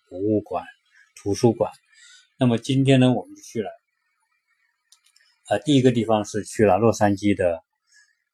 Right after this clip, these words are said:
洛杉矶酿酒厂。呃，这个酿酒厂呢，大家听这个名字就怪怪的，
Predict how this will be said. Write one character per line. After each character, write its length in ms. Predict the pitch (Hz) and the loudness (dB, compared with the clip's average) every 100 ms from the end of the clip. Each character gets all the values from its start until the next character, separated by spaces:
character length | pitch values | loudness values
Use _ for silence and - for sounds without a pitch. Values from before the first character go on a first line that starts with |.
| _ _ _ _ _ | _ _ _ _ _
洛 320 | 160 151 123 | 10 12 12
杉 320 | 104 123 117 | 8 4 4
矶 420 | 110 - 113 107 120 _ _ _ | 0 -2 -2 -2 -6 _ _ _
酿 200 | - 135 | 4 6
酒 140 | 104 104 | 6 2
厂。 160 | - - _ _ _ _ _ _ _ | -2 -10 _ _ _ _ _ _ _
呃， 160 | 151 143 | -2 0
这 140 | 139 | 2
个 80 | 170 | 4
酿 260 | 180 185 | 6 4
酒 160 | 127 135 | 6 4
厂 220 | 139 - 90 98 | 2 -6 -16 -4
呢， 80 | |
大 100 | 107 | 2
家 60 | 123 | 2
听 240 | 117 113 | 2 -2
这 80 | 113 | 2
个 100 | 110 | 2
名 240 | 98 90 95 | 0 -4 -8
字 160 | 98 | -8
就 300 | 95 98 90 _ _ | -4 -6 -8 _ _
怪 180 | 117 107 | 4 6
怪 180 | 110 | 6
的， 160 | 92 87 | 4 -4